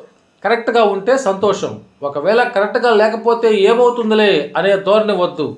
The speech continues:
వాటిని సరిచేయించుకోవాల్సింది మనమే. లేనిచో మన తదనంతరము వారికి ఫ్యామిలీ పెన్షన్ రావడంలో కానీ, additional quantum of pension,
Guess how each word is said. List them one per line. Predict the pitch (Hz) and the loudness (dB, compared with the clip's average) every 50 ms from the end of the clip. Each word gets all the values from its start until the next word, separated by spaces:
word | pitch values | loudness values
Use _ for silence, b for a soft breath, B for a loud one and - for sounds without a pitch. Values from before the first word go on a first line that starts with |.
| - _ - | -16 _ -6
వాటిని | 127 139 156 156 156 180 170 | -2 0 0 0 -2 -6 -8
సరిచేయించుకోవాల్సింది | - - 175 185 185 208 208 202 202 - - - 180 175 175 165 165 - 170 180 196 | -4 -2 -2 -2 0 -2 -2 -2 -4 -6 -6 -4 -2 0 0 -2 -2 -6 -8 -8 -4
మనమే. | 185 156 151 156 156 151 147 135 123 113 - - _ 107 | -4 -2 -2 -2 -2 -4 -4 -6 -6 -8 -12 -18 _ -8
లేనిచో | 123 147 165 175 170 - 202 226 240 | -6 -4 -4 -4 -4 -2 -2 0 0
మన | 214 185 175 | 0 0 -2
తదనంతరము | - - 147 151 170 202 208 196 202 196 196 208 262 320 - - B B B B B B B B B - | -2 -4 -4 -2 0 0 0 0 -2 -2 0 2 2 0 0 -2 B B B B B B B B B 0
వారికి | 190 214 226 220 220 202 | 2 2 2 2 0 -4
ఫ్యామిలీ | - - 202 226 262 285 277 269 | -4 -2 0 2 2 2 0 0
పెన్షన్ | 269 262 240 226 - 233 226 208 180 | 0 -2 -2 -2 -2 -2 -2 0 0
రావడంలో | 190 196 226 233 226 226 220 214 214 | 2 2 2 2 2 0 2 2 0
కానీ, | 208 196 196 190 190 190 185 185 185 185 - b b b b b b - | 2 2 2 2 2 0 -2 -4 -8 -10 -14 b b b b b b -2
additional | 190 233 277 269 - 285 277 262 | 0 0 0 2 2 2 2 2
quantum | 269 254 247 247 247 240 233 240 | 2 0 0 2 0 0 2 0
of | 233 233 - - 226 | 0 0 -2 -2 -2
pension, | 226 220 220 220 196 156 | -2 -2 -2 -2 -2 -2